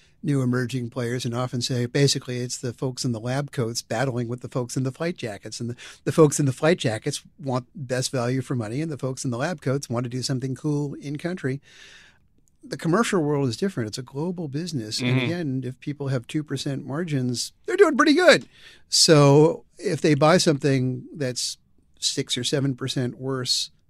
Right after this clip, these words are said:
Speaker 1: than the other guy, they, they might as well go and make children's confectionery or something. It's just totally pointless.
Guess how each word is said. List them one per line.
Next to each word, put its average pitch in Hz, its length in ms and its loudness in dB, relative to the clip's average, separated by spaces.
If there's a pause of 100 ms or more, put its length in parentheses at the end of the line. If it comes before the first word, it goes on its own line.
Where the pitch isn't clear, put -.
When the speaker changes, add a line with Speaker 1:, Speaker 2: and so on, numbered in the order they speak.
(200)
Speaker 1:
than 127 560 -2
the 143 120 0
other 170 140 2
guy, 127 200 -2
they, 135 180 -6 (260)
they 320 100 6
might 160 200 10
as 143 120 0
well 131 180 0
go 127 280 0
and 110 160 -6 (160)
make 117 220 -10
children's 113 540 -6 (120)
confectionery 113 760 -8
or 117 100 -10
something. 120 340 -10
It's 120 140 -10
just 139 140 -10 (120)
totally 127 360 -10
pointless. - 500 -14